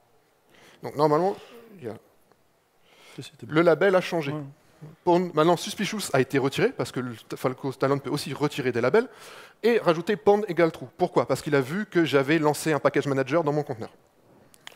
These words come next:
Speaker 1: Voilà. Donc là, je vais faire un curl de, euh, l'A P I cube. Si je me trompe pas sur la syntaxe,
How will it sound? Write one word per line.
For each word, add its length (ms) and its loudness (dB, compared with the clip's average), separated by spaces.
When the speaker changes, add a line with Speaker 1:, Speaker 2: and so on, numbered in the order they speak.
Speaker 1:
Voilà. 340 0
Donc 180 -4
là, 100 6
je 80 -4
vais 40 -6
faire 180 -6
un 100 -4
curl 420 0
de, 260 -8
euh, 300 -14
l'A 120 -2
P 160 -4
I 80 -8
cube. 280 -4
Si 200 -16
je 80 -10
me 80 -8
trompe 220 -8
pas 120 -2
sur 160 -10
la 80 -8
syntaxe, 520 -12